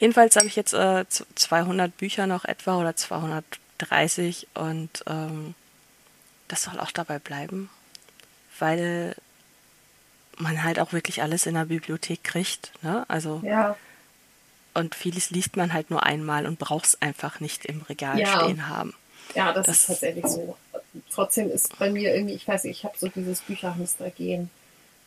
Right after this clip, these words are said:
Speaker 2: Und
Speaker 1: Mhm.
Speaker 2: ich find's halt auch tatsächlich schön, irgendwie mein Bücherregal anzugucken und zu sagen, „Ach ja, das Buch hab ich irgendwie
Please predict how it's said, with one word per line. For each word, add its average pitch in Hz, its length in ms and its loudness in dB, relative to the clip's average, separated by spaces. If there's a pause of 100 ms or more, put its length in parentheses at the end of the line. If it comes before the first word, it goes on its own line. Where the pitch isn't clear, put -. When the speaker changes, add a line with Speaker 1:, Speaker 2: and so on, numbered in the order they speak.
Speaker 2:
Und 185 240 2 (200)
Speaker 1:
Mhm. 175 80 -4 (440)
Speaker 2:
ich - 220 -10 (120)
find's 226 400 0
halt 220 180 -2
auch 214 160 -4
tatsächlich 208 520 -2
schön, 262 480 4
irgendwie 226 240 4
mein 208 200 0
Bücherregal 233 600 4
anzugucken 247 720 -2
und 220 120 -6
zu - 120 -8
sagen, 214 320 0
„Ach - 140 -16
ja, 220 120 -2
das 208 220 -4
Buch - 340 -12
hab 220 100 -4
ich 214 100 -12
irgendwie 214 260 -6